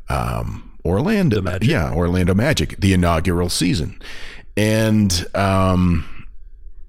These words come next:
Speaker 1: shoot around, halftime. He's, he's come out, he's shooting around, and security was lax in those <laughs> days. So I wandered down to the edge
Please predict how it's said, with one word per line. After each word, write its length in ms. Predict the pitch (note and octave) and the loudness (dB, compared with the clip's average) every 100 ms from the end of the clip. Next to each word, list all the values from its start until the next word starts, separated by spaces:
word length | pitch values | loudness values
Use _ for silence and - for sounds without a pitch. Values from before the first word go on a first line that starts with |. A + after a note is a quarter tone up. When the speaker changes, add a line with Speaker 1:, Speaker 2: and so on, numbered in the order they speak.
| - - - - - | -14 -18 -16 -16 -6
Speaker 1:
shoot 260 | - - G#3+ | 0 2 4
around, 340 | D3 F2 C2+ - | 4 4 0 0
halftime. 600 | A#2+ C3 - D#2 C2+ - - | 0 2 2 0 0 -4 -2
He's, 260 | B2 A#2+ - | 0 0 -2
he's 200 | - G2 | -4 -2
come 200 | - B2 | 0 2
out, 200 | F#2 F2 | 2 2
he's 120 | F2 | 0
shooting 320 | - G2+ F#2 E2+ | 2 2 4 2
around, 360 | G#2+ F2+ D#2+ - - - - | 2 2 0 -4 -14 -12 -2
and 300 | E2+ E2+ E2 | 2 2 2
security 500 | - G2+ F3+ F#3 C3+ | 0 0 2 4 4
was 180 | G2 E2+ | 4 2
lax 640 | E2+ G#2 E2 - - - - | 0 0 -2 -4 -4 -4 -6
in 160 | - D#2+ | -2 0
those 220 | D2 D2+ | 0 -2
<laughs> 20 | |
days. 600 | - F2+ - C3 B2 - - C3 B2+ - | 0 2 2 2 2 0 -4 -6 -6 -2
So 320 | - A#2 G#2+ - - | 2 4 2 0 -2
I 140 | D#3 | 2
wandered 580 | C#3+ D3+ D#3 C#3 C3+ F2+ | 4 4 4 4 2 4
down 600 | A2+ B2 A2 E2 D2 D#2+ - - - - - | 2 4 2 2 0 -2 -6 -14 -14 -8 0
to 160 | G#2+ | 2
the 180 | F#2 G2 | 4 2
edge 560 | G2 G2+ F2+ E2 - | 2 2 0 0 -2